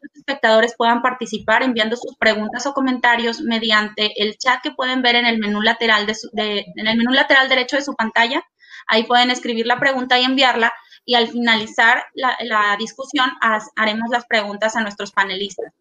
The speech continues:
También, eh, podrán participar si, eh, mediante preguntas que se les puede, les pueden llegar a aparecer en su pantalla,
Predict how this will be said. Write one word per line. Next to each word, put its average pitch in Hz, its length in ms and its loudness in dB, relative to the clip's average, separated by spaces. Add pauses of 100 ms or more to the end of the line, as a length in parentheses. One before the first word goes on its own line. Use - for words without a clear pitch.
(300)
También, 254 540 2
eh, 220 240 2 (120)
podrán 226 380 2
participar 262 640 -2
si, 254 100 -8
eh, - 380 -2
mediante 214 420 -6
preguntas 226 380 0
que 302 80 -10
se 285 100 -2
les 226 220 -2
puede, 226 360 4
les 226 200 -2
pueden 220 260 0
llegar 226 200 2
a 233 40 4
aparecer 220 360 0
en 226 60 -4
su 233 100 -10
pantalla, 214 540 0